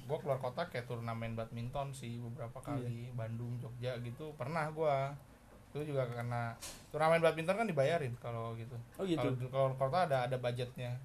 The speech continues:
Speaker 1: Tiap tahun ketika nyusun anggaran ada budget pengen ikut turnamen berapa kali, udah disusun tuh.
Speaker 2: Hmm.
Speaker 1: Pengen ngirim.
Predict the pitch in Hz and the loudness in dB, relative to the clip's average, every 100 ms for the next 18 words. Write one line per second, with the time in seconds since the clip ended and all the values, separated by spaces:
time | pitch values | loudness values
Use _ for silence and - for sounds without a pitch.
0 | - - - - 147 139 160 208 226 190 | -12 -18 -16 0 2 6 8 8 6 2
1 | 180 180 175 - 147 143 120 160 240 - | 4 6 4 0 0 2 2 2 0 -6
2 | - - - - - 165 202 214 160 156 | -20 -20 -20 -20 -4 2 8 8 8 4
3 | 156 160 - - - 151 147 147 143 147 | 4 2 0 -16 0 2 2 0 0 -2
4 | 143 139 139 139 131 131 117 113 190 - | 0 0 2 2 2 2 0 -2 -4 -8
5 | - - - - - 139 131 131 165 190 | -20 -20 -20 -20 -10 -2 0 0 0 0
6 | 175 170 156 147 165 208 220 233 - - | -2 -2 -6 -4 -6 -8 -10 -14 -16 -20
7 | - - 127 131 131 127 127 | -20 -6 -4 0 0 -2 -4